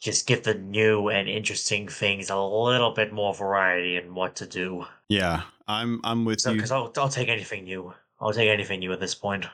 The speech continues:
Speaker 2: I'm, I'm kinda with you guys on that. Uh, I, I love that they're doing the events. I love that the events are a way to, to do something unique that isn't just going out and hunting down other ships or working on voyages or commendations and stuff. Um, I, I do think that we have kind of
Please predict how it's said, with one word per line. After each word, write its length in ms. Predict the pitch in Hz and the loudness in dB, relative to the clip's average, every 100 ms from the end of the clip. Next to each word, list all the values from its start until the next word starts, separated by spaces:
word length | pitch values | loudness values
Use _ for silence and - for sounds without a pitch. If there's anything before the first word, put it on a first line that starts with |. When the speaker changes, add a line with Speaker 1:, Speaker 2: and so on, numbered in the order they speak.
| - | -2
Speaker 2:
I'm, 220 | 135 143 | 0 2
I'm 160 | - 139 | 2 0
kinda 200 | 165 156 | 2 2
with 200 | 131 123 | 2 2
you 80 | 107 | 2
guys 300 | 98 90 87 | 2 2 2
on 100 | 92 | 2
that. 280 | 87 87 - | 2 0 -2
Uh, 400 | 107 104 101 95 - | 0 2 2 0 -2
I, 180 | 113 117 | -2 0
I 140 | 113 | 0
love 300 | 113 131 135 | 2 2 2
that 180 | 127 117 | 0 2
they're 100 | 110 | 0
doing 280 | 95 107 123 | 2 2 2
the 120 | 123 | 2
events. 320 | 120 123 117 | 2 0 0
I 60 | 98 | 2
love 240 | 98 98 | 2 0
that 140 | 95 | -4
the 120 | 92 95 | 0 2
events 340 | 90 95 - | 4 2 2
are 60 | 98 | 2
a 80 | |
way 220 | 87 95 92 | 4 4 4
to, 240 | 92 87 | 4 2
to 180 | - 95 | 0 0
do 180 | 90 90 | 2 2
something 440 | - 92 98 95 | 2 0 2 2
unique 480 | 92 95 98 95 - | 4 4 2 0 -2
that 260 | 98 90 | -2 0
isn't 320 | 101 90 101 95 | 0 0 0 -2
just 240 | 101 - | -2 0
going 260 | 107 95 90 | 2 2 2
out 220 | 90 87 | 2 0
and 300 | - 90 87 | 0 2 2
hunting 340 | 87 98 92 87 | 2 0 2 2
down 180 | 87 87 | 2 2
other 240 | 87 82 | 2 0
ships 380 | 78 92 85 - | -2 -2 -4 -2
or 60 | |
working 360 | 87 87 82 90 | 2 2 2 2
on 160 | 82 80 | 2 2
voyages 460 | 85 82 - 78 | 2 2 0 -4
or 60 | - | -4
commendations 760 | - 90 85 80 82 - 82 | -2 0 2 2 0 0 0
and 100 | - | -2
stuff. 400 | 78 - 85 - - | -2 0 0 -2 -2
Um, 380 | 95 92 87 85 | 2 4 4 2
I, 180 | 98 104 | 2 2
I 80 | 110 | 2
do 360 | 104 95 107 98 | 0 2 2 2
think 280 | - 98 - | 2 0 2
that 200 | 95 - | 2 2
we 240 | 98 92 | 4 2
have 340 | 82 92 87 - | 2 2 0 0
kind 240 | - 92 | 0 2
of 180 | 87 | 2